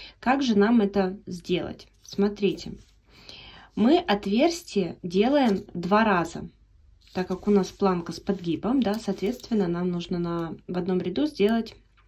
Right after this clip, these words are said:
э, два отверстия. Также вы должны определиться, на каком расстоянии у вас будут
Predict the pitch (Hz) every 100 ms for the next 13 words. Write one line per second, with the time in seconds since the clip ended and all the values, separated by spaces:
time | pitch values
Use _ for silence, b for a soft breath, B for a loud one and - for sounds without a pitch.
0 | _ - 170 170 165 165 - - 170 196
1 | 190 - 160 - - - - B B B
2 | B B B 220 277 285 277 208 196 -
3 | 190 240 240 202 196 196 185 196 302 -
4 | 247 180 - - 190 214 208 196 185 202
5 | 175 - - 190 247 359 311 190 180 180
6 | 262 - 202 202 240 233